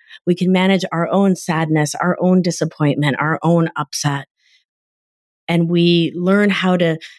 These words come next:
take care of ourselves in new and beautiful ways,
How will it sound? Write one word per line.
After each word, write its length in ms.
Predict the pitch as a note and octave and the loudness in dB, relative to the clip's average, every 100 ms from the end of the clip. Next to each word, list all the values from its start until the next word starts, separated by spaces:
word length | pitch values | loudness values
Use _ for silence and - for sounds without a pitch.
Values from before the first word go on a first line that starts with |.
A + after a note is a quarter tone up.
| - | -6
take 240 | F#3+ A3+ - | -2 -2 -2
care 240 | G3 G3+ | 0 2
of 120 | F3+ | 2
ourselves 680 | C#3+ C#3 - D3 G3 C4+ - - | 0 -2 -2 0 2 2 0 0
in 240 | E3 D3+ | 0 2
new 280 | E3+ F#3 F#3 | 2 2 2
and 180 | D#3 D3+ | -2 -4
beautiful 560 | D3+ E3 E3 - C3+ | 2 2 2 -2 -4
ways, 480 | C#3+ D#3 D#3+ G#3 | -2 0 2 0